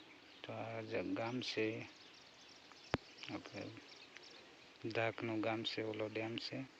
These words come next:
ને આગળ આશ્રમ આવી જાય છે લાલ બાપુનો. અને હવે છે આપણે નીકળી ગયા છે ડુંગરસિંહ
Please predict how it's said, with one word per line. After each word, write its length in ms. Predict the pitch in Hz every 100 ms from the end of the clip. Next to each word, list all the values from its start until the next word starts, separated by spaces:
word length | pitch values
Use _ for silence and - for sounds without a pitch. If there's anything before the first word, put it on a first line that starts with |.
| - - - - - - - - - -
ને 240 | 117 110 107
આગળ 300 | 110 110 107
આશ્રમ 440 | 107 - 120 120
આવી 240 | 117 117
જાય 220 | 117 120 120
છે 260 | - 120 120 123 123 123 - - - -
લાલ 200 | 113 117
બાપુનો. 460 | 117 113 120 120 131 - - - - - - - - - - - - - -
અને 260 | 127 127 117 117 113 113
હવે 120 | 120 117
છે 340 | - 117 113
આપણે 280 | 110 110 113
નીકળી 300 | 110 - 123
ગયા 180 | 120 101
છે 180 | -
ડુંગરસિંહ 580 | 110 113 113 107 - 110